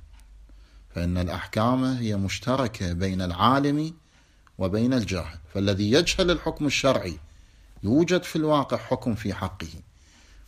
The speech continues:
غايته أن ذلك الحكم ليس فعلياً في حقه لكونه جاهلا، يعني لا يستحق العقوبة عليه.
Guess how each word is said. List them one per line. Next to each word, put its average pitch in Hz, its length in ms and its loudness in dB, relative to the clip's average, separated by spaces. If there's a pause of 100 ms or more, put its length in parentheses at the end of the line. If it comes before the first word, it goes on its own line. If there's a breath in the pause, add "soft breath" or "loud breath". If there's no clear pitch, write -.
غايته 180 720 4
أن 160 120 2
ذلك 143 480 2
الحكم 143 500 -2
ليس 185 300 0
فعلياً 113 460 0
في 85 200 -6
حقه 82 320 -12 (100)
لكونه 123 560 0
جاهلا، 87 400 -4 (420 soft breath)
يعني 98 200 0
لا 135 200 4
يستحق 156 560 0
العقوبة 117 480 0
عليه. 78 280 -8